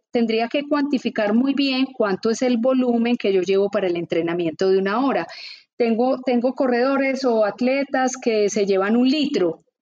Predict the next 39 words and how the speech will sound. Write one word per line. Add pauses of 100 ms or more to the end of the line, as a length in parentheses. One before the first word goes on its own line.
(100)
se
llevan
un
termo
de
un
litro
y
se
toman
todo
el
litro
durante
una
hora. (480)
O
tengo
corredores,
por
ejemplo,
que
se
toman,
eh, (280)
un
termo
de
medio
litro,
o
hay
otros
que
se
toman
setecientos
mililitros.
Entonces,